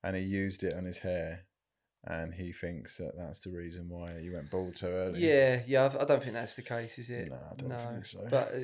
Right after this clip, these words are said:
Speaker 2: listen, if he wants to believe that, that's cool.
Speaker 1: <laughs>
Speaker 2: Um, no, but one time I have used a product that is not intended for its purpose. I remember once, I was eight years old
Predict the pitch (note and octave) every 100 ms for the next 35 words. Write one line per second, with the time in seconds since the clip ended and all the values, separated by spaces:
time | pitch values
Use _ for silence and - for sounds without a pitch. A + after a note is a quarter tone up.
0 | C3+ A#2+ - A#2+ A#2 - B2+ A2 - B2
1 | - A#2+ A#2+ A#2 - A#2 - - C3 A#2+
2 | - C#4+ - E4+ - - E3 E3 D#3+ D3
3 | - _ _ F3+ F#3 D3 D3 D3 E3+ C#3+
4 | D3 F3+ F#3+ E3+ E3+ E3 D3 E3 D3+ D#3
5 | D3 C3+ - D3+ B2+ A#2 A#2+ - - -
6 | - _ _ _ C3 C3 C3 C#3+ C3 C#3+
7 | B2+ C#3 C3+ B2+ B2 A#2+ - _ _ _
8 | _ _ _ _ _ _ _ - D3+ C#3
9 | C3 B2+ - D3 - C#3+ C#3+ C3+ B2 A#2
10 | A#2+ - D3 D#3+ C#3+ C#3+ D3 A#2+ A#2+ -
11 | - - - C#3 C#3 C#3+ C#3 C#3 B2+ B2+
12 | A2+ A#2